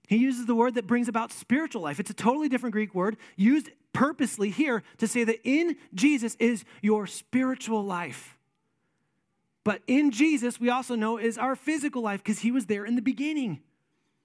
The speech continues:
And Colossians says that everything was made through him. That means you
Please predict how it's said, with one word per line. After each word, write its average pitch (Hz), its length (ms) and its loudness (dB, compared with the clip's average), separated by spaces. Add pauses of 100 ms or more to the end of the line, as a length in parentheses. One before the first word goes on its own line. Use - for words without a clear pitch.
And 220 100 0
Colossians 247 460 -4
says 247 160 -4
that 233 100 -10
everything 277 440 -2
was 226 100 -4
made 202 320 -4 (180)
through 196 120 -2
him. 180 100 0
That 240 160 -2
means 254 220 2
you 247 420 0